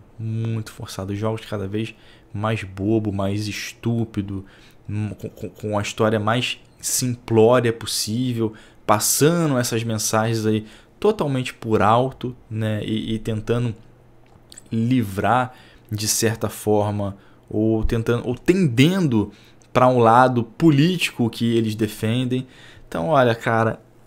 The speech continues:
tá muito chato, muito chato, muito chato, muito chato essa porra.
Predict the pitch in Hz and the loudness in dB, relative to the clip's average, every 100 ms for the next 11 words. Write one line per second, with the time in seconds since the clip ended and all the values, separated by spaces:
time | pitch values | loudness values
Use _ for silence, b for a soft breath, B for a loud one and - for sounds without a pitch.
0 | _ - - 143 143 156 165 165 165 - | _ 2 2 0 -4 -2 -2 -2 -4 -2
1 | - 165 - - 117 120 117 - - - | -4 -2 -6 0 4 4 4 -2 -18 -20
2 | _ - - 139 139 151 156 143 143 127 | _ -20 -20 -18 -10 -4 -2 0 0 0
3 | - - - - 87 85 - _ - - | -4 -12 -12 -10 -10 -10 -14 _ -20 -20
4 | B B B B B _ 127 135 143 139 | B B B B B _ -8 -2 0 2
5 | 131 127 123 113 - 95 90 90 - 104 | 2 0 -2 -6 -4 -4 -6 -10 -10 -4
6 | 113 117 104 - 85 82 95 - - 98 | -4 -4 -6 -10 -8 -8 -10 -14 -12 -6
7 | 104 110 | -6 -6